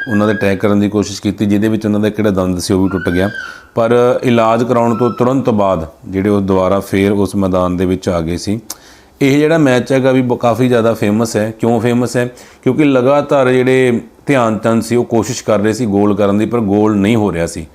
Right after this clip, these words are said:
ਤਾਂ ਇਸ ਤੋਂ ਬਾਅਦ ਧਿਆਨ ਚੰਦ ਨੇ ਇਸ ਅੰਤਰਰਾਸ਼ਟਰੀ ਇੰਟਰਨੈਸ਼ਨਲ ਮੈਚ ਦੇ ਵਿੱਚ ਵੀ ਰੈਫਰੀ ਨੂੰ ਕਿਹਾ ਵੀ ਜਿਹੜਾ ਗੋਲ ਪੋਸਟ ਆ, ਛੋਟਾ ਗਾ।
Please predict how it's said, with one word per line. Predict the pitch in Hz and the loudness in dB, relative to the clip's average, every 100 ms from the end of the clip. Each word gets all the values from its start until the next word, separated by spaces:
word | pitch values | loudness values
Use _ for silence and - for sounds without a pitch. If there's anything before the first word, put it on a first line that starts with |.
| - - _ | -20 -20 _
ਤਾਂ | 110 | -2
ਇਸ | 110 110 | -2 -2
ਤੋਂ | 123 | -2
ਬਾਅਦ | 113 113 117 113 | 0 0 0 -2
ਧਿਆਨ | 127 113 | 0 0
ਚੰਦ | 101 107 107 | 0 0 2
ਨੇ | 101 95 113 - - _ - | 0 -2 -6 -16 -20 _ -2
ਇਸ | 120 117 - 127 | 0 0 -4 -2
ਅੰਤਰਰਾਸ਼ਟਰੀ | 117 110 123 107 90 113 | -2 0 0 0 0 -2
ਇੰਟਰਨੈਸ਼ਨਲ | 107 113 123 120 131 | -2 0 0 0 0
ਮੈਚ | 113 101 117 | 2 0 0
ਦੇ | 110 | 0
ਵਿੱਚ | 101 92 | 0 -2
ਵੀ | 101 98 117 - - - - 107 | -2 -2 -2 -12 -20 -20 -4 0
ਰੈਫਰੀ | 113 117 117 147 | 0 0 0 2
ਨੂੰ | 147 127 123 - - | 2 2 0 -2 -6
ਕਿਹਾ | 117 104 110 | -2 0 2
ਵੀ | 117 | 2
ਜਿਹੜਾ | 123 | 2
ਗੋਲ | 127 104 107 113 | 2 2 2 0
ਪੋਸਟ | 107 107 104 | 0 -2 0
ਆ, | 123 | -2
ਛੋਟਾ | - 95 98 | -2 -2 -2
ਗਾ। | 82 73 | -2 -6